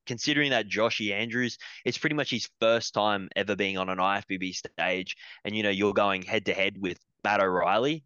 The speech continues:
like, who's competed multiple times before. Um, you know, if Josh makes some t-, tiny little tweaks coming into nationals, it could slip out of the hands of, uh, Matt,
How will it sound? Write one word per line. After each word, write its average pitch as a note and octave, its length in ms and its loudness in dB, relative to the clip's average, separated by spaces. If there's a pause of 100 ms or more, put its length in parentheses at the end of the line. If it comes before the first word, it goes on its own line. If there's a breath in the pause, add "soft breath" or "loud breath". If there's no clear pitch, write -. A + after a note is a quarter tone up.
like, F#2 320 -2
who's G2 200 -6
competed F#2+ 420 -2
multiple G2+ 480 0
times G2 400 -2
before. G2 500 -2 (400 loud breath)
Um, F2+ 360 0 (100)
you F#2 120 -10
know, F2+ 140 -2 (140)
if G#2+ 140 -4
Josh B2 260 0
makes A2 220 -2
some G2 240 -4
t-, - 80 -8 (400)
tiny G#2+ 320 0
little G2 160 0
tweaks G#2+ 400 -4
coming G2 240 -2
into F#2 180 -4
nationals, F2+ 600 -4 (640 loud breath)
it F#2+ 100 -8
could A2+ 160 -2
slip A2 240 0
out G2+ 160 4
of F#2+ 60 2
the F2 100 2
hands G#2 360 -2
of, F#2+ 180 0
uh, F2+ 260 4
Matt, G2+ 260 0